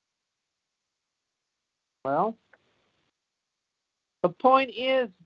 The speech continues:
they are punishing the people of the great state of Texas. They're going to teach us a lesson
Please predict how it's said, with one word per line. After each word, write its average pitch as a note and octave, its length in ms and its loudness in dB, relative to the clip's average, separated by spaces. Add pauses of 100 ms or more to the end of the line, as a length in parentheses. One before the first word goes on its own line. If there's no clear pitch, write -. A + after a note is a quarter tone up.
(120)
they A3 500 -2 (1000)
are G3 180 -4 (140)
punishing A#3 760 -8
the G3+ 80 -8
people A#3 460 -6
of G#3 100 -6
the G3+ 80 -6
great G#3+ 360 -4 (100)
state G#3+ 240 -4
of A3+ 140 -6
Texas. B3+ 520 -10 (1600)
They're G#3 140 -6
going A#3 320 -4
to G#3+ 140 -6 (140)
teach B3 280 -6
us A3+ 220 -2
a A3+ 100 -4
lesson G#3 800 -2